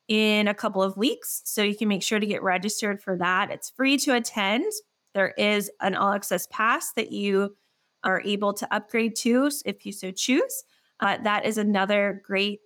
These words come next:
place to hear some amazing information, take home messages, and really teaching diet culture and, and really focusing on these sustainable ways and approaches to nourishing our brains,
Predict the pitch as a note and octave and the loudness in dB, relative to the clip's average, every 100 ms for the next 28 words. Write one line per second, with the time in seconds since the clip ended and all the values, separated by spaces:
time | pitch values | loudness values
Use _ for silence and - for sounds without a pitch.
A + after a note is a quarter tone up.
0 | _ - F#3+ F#3 C4+ - - A#3 - F#3+ | _ -6 -2 0 -2 -4 -6 -6 -4 0
1 | F#3 F#3 G3 - _ _ _ _ _ _ | 2 2 0 -4 _ _ _ _ _ _
2 | - A3+ A3 - G#3+ G3+ G3+ G#3 G#3+ A3 | -6 0 0 2 2 2 2 2 2 2
3 | G#3 G#3 G3 G3 F#3 A3+ D4 C#4+ C4+ B3+ | 2 0 -4 -6 -2 2 2 2 2 2
4 | B3 B3 A#3 A#3+ - A3+ A#3 G#3+ G3 G#3 | 4 4 2 -2 -8 -8 -4 -4 -2 -4
5 | G3+ G3 F#3+ F#3 F#3 F#3+ F#3+ G#3 G#3+ G#3 | -4 -2 2 2 0 -2 0 0 0 0
6 | B3+ A#3+ A#3 F3+ F#3 - - E3+ - B3 | 2 2 4 2 0 -4 -4 -4 0 2
7 | C4+ C#4+ C4+ G3+ F#3+ G3+ G3 - _ _ | 4 2 2 0 2 2 0 -6 _ _
8 | _ - A#3 A#3 D4 E4 G#3+ G#3+ A3+ A3+ | _ 0 4 6 4 2 -2 0 -2 0
9 | G#3+ F#3+ F#3+ F#3+ G3+ G#3 G#3 - F#3 F#3+ | 0 2 2 2 0 -4 -6 -2 0 2
10 | F#3+ F#3+ F3+ F3+ F#3 G3+ _ _ _ _ | 2 4 4 4 2 0 _ _ _ _
11 | _ _ G3 G#3 F#3 F#3 F#3+ - F#3+ F3 | _ _ -2 2 2 2 0 0 -2 0
12 | F#3+ F3+ - F#3 - F#3+ E3+ F3 - F3+ | 0 0 -2 -4 -4 -2 0 0 -2 -6
13 | E3+ F3 - G#3 G#3+ A3 | -8 -8 -2 2 4 4